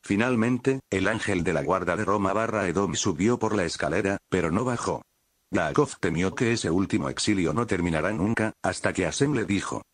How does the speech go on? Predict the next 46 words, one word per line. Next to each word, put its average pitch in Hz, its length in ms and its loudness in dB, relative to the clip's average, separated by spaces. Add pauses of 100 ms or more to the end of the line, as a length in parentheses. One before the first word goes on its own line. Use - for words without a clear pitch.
(120)
"Si - 180 0
se 87 200 2
elevaré 87 400 2
como 85 220 0
un 76 120 0
águila 78 360 -2
y 71 40 -4
si 104 180 0
hiciere 101 340 0
su 101 120 -2
nido 104 240 2
entre 80 220 -2
las 64 160 -4
estrellas, 110 800 0
inclusive 110 720 0
de 98 80 0
allí 92 240 0
yo - 140 2
lo 101 120 2
haré 92 160 0
bajar". 92 440 -2 (500)
Aún 85 320 2
no 113 140 0
hemos 101 300 -2
salido 107 400 2
de 82 160 2
ese 90 200 0
último 87 440 0
exilio. 62 500 -2 (500)
Si 101 280 2
hay 117 160 2
un 107 120 2
solo 131 280 2
momento 104 420 2
de 101 80 -2
la 98 80 0
historia 104 480 0
reciente 92 540 0
que 87 100 0
sintetiza 101 680 0
la 101 160 0
confianza 98 600 0
excesiva 104 560 0
de 98 120 0
nuestra 90 380 0
era, 104 260 0